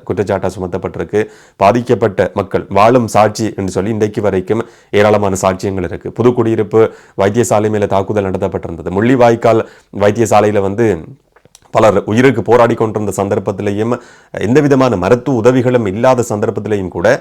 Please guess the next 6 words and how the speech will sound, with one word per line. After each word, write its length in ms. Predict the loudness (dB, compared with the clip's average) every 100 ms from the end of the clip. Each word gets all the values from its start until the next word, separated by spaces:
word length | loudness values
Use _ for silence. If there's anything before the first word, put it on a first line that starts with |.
| -4 _ -4
அந்த 280 | 0 2 4
வைத்தியசாலை 500 | 4 2 2 2 2
இலக்கு 220 | 0 0
வைக்கப்பட்டு 500 | -2 0 -2 0 0 0
தாக்குதல் 420 | 0 0 -2 -2
நடத்தப்பட்டிருந்தது. 640 | -2 -4 -6 -10 -10 -10